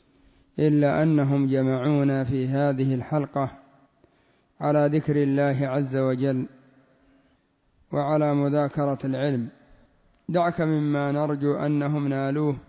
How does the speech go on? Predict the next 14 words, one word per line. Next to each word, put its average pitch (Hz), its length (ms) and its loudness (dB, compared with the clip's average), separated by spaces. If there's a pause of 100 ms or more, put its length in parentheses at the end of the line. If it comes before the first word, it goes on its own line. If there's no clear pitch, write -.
(1000)
من 151 500 0
وعثاء 143 540 -2
السفر 143 560 -6 (1700)
وفي 147 440 2
سبيل 151 380 2
الله 143 440 2
عز 131 260 -2
وجل، 127 440 -2 (1040)
وقطعوا 147 500 0
الفيافي 139 600 -2
والفقا-، 135 580 -4
والقفار 147 960 -2 (720)
لمناصرة 151 920 2
أخوانهم 135 720 -2